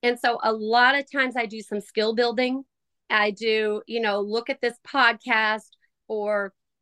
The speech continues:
you know, this doctor is doing a lot of research. Maybe take this research to your local practitioner and see what they think. We don't have enough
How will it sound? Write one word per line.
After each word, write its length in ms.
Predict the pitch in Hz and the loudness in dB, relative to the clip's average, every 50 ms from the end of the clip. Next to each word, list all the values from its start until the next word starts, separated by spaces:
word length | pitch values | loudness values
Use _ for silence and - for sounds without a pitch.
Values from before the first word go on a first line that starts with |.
| _ _ _ _ | _ _ _ _
you 100 | - 233 | -6 -4
know, 180 | 220 208 202 196 | -2 -2 -2 0
this 300 | 190 196 262 277 277 - | 0 0 0 0 0 0
doctor 360 | 277 247 240 240 240 233 233 | 2 2 2 0 0 -2 -2
is 140 | 226 214 196 | -2 -2 -2
doing 220 | 233 226 220 220 | -2 -2 0 0
a 60 | 214 | 0
lot 200 | 214 214 214 208 | 0 2 2 2
of 100 | 208 202 196 | 2 0 -4
research. 640 | 196 220 247 247 240 240 - 254 247 240 233 220 - | -4 -6 -4 -4 -6 -4 0 0 2 2 0 0 0
Maybe 260 | 233 220 220 226 226 | 0 0 0 0 -2
take 240 | - - 269 214 - | -4 -4 -4 -4 -2
this 220 | 220 214 - - | -4 -4 -4 -2
research 540 | 226 233 233 214 - - 220 214 196 - - | -2 -2 -2 0 2 2 2 2 2 -2 -8
to 120 | - - 233 | -8 -6 -2
your 260 | 202 202 208 214 214 | 0 0 2 2 2
local 540 | 214 214 208 202 - 220 214 202 202 208 190 _ _ _ _ - | 4 2 2 2 2 2 2 2 2 0 -2 _ _ _ _ -2
practitioner 760 | - 233 208 - - - 277 277 262 - 277 269 254 240 240 | -2 -2 -2 -2 -2 -2 0 0 0 2 4 6 6 8 8
and 160 | 240 226 208 196 | 6 6 2 0
see 160 | - 233 208 | -4 -6 -4
what 140 | 190 190 - | -4 -4 -2
they 200 | - 165 175 - _ _ - | -4 -4 -4 -6 _ _ 2
think. 380 | 302 285 269 262 262 254 247 _ _ _ _ _ _ _ _ - | 4 6 6 6 4 0 -4 _ _ _ _ _ _ _ _ -6
We 160 | 247 262 262 | -4 -4 -2
don't 300 | - 311 320 339 370 370 | 2 2 4 4 4 4
have 220 | 330 359 330 320 320 | 4 4 4 4 2
enough 320 | 302 269 254 254 254 254 | 0 0 2 2 0 0